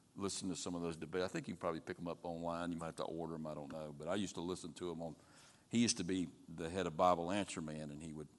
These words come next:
play tapes of some of those debates. But, but in one particular debate, the atheist he was debating raised the question, the age-old question, and he had seen this before. He says, "If God is good, then why does God allow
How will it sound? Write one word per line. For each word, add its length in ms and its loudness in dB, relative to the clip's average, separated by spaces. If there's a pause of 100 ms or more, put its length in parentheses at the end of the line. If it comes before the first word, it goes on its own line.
(180)
play 180 2
tapes 400 -6
of 100 -8
some 200 -6
of 60 -6
those 180 -6
debates. 520 -2
But, 140 -8 (960)
but 260 8 (280)
in 140 6
one 200 12
particular 600 0 (280)
debate, 440 2 (1200)
the 140 4
atheist 420 6
he 100 4
was 140 0
debating 400 6
raised 260 6
the 60 2
question, 520 8 (300)
the 180 2 (200)
age-old 500 6
question, 460 0
and 80 -2
he 80 0
had 120 -2
seen 260 2
this 100 -6
before. 300 0
He 40 4
says, 180 0
"If 200 0
God 320 12
is 160 2
good, 320 4 (600)
then 200 4
why 400 6
does 240 -2
God 500 10 (140)
allow 720 6